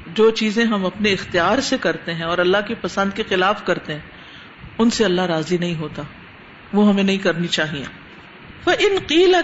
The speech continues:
كَيْفَ يُرِيدُ اللَّهُ أَمْرًا لَا يُحِبُّهُ وَلَا يَرْضَاهُ،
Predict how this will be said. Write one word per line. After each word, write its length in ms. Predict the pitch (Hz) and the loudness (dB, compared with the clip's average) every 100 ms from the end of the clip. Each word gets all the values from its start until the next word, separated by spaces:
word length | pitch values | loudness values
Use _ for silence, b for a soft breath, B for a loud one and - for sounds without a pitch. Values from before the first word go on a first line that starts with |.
| 349 | 2
كَيْفَ 340 | 403 453 453 | 2 4 4
يُرِيدُ 400 | 311 311 294 226 | 6 6 4 4
اللَّهُ 500 | 233 226 269 262 - | 2 2 2 2 2
أَمْرًا 340 | 220 233 233 | 2 4 4
لَا 140 | 185 190 | 2 2
يُحِبُّهُ 640 | 247 233 208 175 202 220 | 2 2 0 0 0 2
وَلَا 220 | 196 180 | 2 4
يَرْضَاهُ، 480 | 180 180 170 160 156 | 4 4 2 0 0